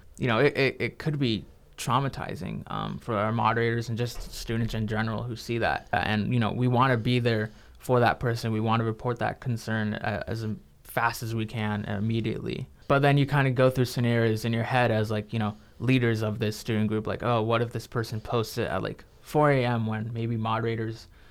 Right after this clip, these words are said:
you know, when we're sleeping, you know, and we don't see it, and this person carry out, car-, carries out whatever they're gonna do? How do we deal with that if it ever comes to that? How do we prevent that from happening to make sure that's not a situation that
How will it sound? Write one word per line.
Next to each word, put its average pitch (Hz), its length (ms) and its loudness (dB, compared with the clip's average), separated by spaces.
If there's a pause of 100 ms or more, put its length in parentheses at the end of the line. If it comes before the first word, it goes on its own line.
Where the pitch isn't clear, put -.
(180)
you 131 80 -2
know, 107 160 -2
when 117 160 0
we're 110 100 -2
sleeping, - 540 0
you 104 80 -4
know, 92 200 -4 (160)
and 120 80 0
we 117 100 2
don't 113 220 2
see 156 200 2
it, 156 200 4
and 117 140 0
this 120 100 -4
person 117 340 -2
carry 101 320 -2
out, 92 280 0 (320)
car-, 123 280 0
carries 131 340 4
out 107 160 2
whatever 107 300 2
they're 101 100 -4
gonna 110 220 -6
do? 117 300 0 (200)
How 139 180 2
do 135 80 6
we 120 120 6
deal 113 220 4
with 107 160 -4
that 104 300 0 (220)
if 123 140 -6
it 123 40 6
ever 113 220 4
comes 120 340 -2
to 113 100 -2
that? - 260 -2 (140)
How - 140 2
do 135 60 4
we 143 100 6
prevent 117 440 0
that 78 260 0
from 135 360 2
happening 98 560 -6 (280)
to 127 100 -6
make 107 160 0
sure 98 380 -2 (240)
that's 120 380 2
not 113 200 2
a 110 60 0
situation 110 680 -4
that 90 300 -2